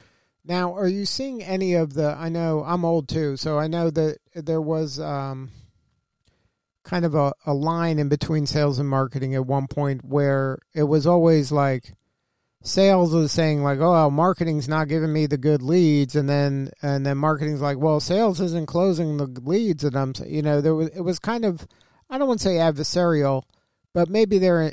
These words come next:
incentives weren't aligned. And, uh, marketing becomes, like, more of a support role for sales and not, like, a partner. Are you seeing any of that change, or, or is the blurring of the lines between sales, marketing, advertising, P R, social media, all the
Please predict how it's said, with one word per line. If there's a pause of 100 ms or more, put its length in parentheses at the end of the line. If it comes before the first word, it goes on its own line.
(120)
incentives
weren't
aligned. (400)
And,
uh,
marketing
becomes,
like,
more
of
a
support
role
for
sales
and
not,
like,
a
partner. (540)
Are
you
seeing
any
of
that
change,
or,
or
is
the
blurring
of
the
lines
between
sales,
marketing,
advertising,
P
R,
social
media,
all
the